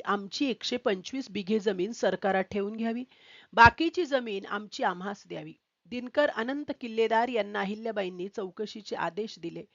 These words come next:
रामजी आघाडे या पागा प्रमुखाला ती जमीन खालसा करून निम्मी जब्बारखा मोहम्मद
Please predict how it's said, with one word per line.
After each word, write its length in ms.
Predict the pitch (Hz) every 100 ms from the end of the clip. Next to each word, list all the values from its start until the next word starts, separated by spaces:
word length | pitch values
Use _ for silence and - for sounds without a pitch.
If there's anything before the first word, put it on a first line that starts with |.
| _ _ _ -
रामजी 420 | 226 247 262 302
आघाडे 520 | 294 254 285 254 196
या 180 | 202 247
पागा 380 | 262 233 190 226
प्रमुखाला 600 | 240 214 208 - 202 185
ती 280 | - 262 269
जमीन 360 | 240 202 220 233
खालसा 400 | 220 196 190 254
करून 360 | 233 196 214
निम्मी 340 | 214 214 214 262
जब्बारखा 560 | 208 175 202 208 254
मोहम्मद 340 | 240 214 214